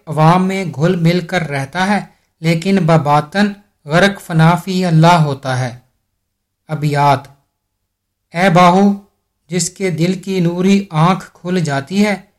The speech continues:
وہ غرور سے پاک ہو جاتا ہے اور اسے حضور علیہ الصلوۃ والسلام کی دائمی صحبت نصیب ہو جاتی ہے۔ حضور علیہ الصلوۃ والسلام کے چہرے کی زیارت سے اس کے تمام مطالب پورے ہو جاتے ہیں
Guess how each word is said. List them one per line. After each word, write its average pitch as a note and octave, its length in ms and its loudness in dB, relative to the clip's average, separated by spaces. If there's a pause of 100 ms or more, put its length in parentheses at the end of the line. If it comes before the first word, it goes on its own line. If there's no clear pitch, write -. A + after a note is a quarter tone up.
(280)
وہ F3 140 -2
غرور D#3+ 420 2
سے F#3+ 260 -4 (160)
پاک E3+ 360 -2
ہو D3+ 140 -8
جاتا B2+ 420 -4
ہے B2 140 -4 (480)
اور F3+ 180 -4 (100)
اسے G3 300 -2 (400)
حضور F3+ 480 0 (120)
علیہ E3+ 260 0
الصلوۃ E3 500 -2 (140)
والسلام D#3+ 600 -2
کی G3+ 200 -6 (440)
دائمی E3+ 480 2
صحبت E3+ 440 0
نصیب E3+ 480 -4
ہو D3+ 140 0
جاتی B2+ 420 -6
ہے۔ C3 120 -6 (800)
حضور F3+ 440 2 (120)
علیہ E3 180 0
الصلوۃ E3 500 -2
والسلام E3 640 -4
کے F#3 180 -6 (120)
چہرے E3 360 2
کی F3+ 220 -8
زیارت C#3+ 400 -4
سے F#3 240 -6 (400)
اس D#3+ 160 -4
کے F#3+ 160 -8 (100)
تمام E3+ 400 2
مطالب D#3+ 520 -2
پورے F3 300 -6
ہو D#3+ 260 2
جاتے C#3 380 -6
ہیں C#3+ 160 -6